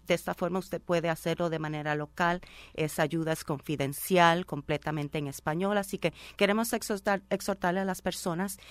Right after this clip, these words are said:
que todavía no han hecho esta gestión, a, que no, no teman y no tengan duda de que pueden obtener esta, esta, esta ayuda.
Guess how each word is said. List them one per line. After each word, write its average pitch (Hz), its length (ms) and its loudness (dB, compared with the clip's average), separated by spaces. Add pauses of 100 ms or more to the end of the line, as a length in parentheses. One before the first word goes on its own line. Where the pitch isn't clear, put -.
(160)
que 202 120 8
todavía 160 500 2
no 160 220 4
han 180 120 4
hecho 190 260 0
esta 190 200 -4
gestión, 196 440 -2
a, 190 80 -2
que - 200 -2
no, 196 240 4
no 196 160 4
teman 202 400 2
y 151 60 -2
no 151 100 -2
tengan 180 400 -2
duda 180 240 0
de 160 100 -4
que 143 120 -4
pueden 165 320 0
obtener 165 420 -4 (280)
esta, 165 420 2
esta, 170 420 -2
esta 170 240 0
ayuda. 214 400 2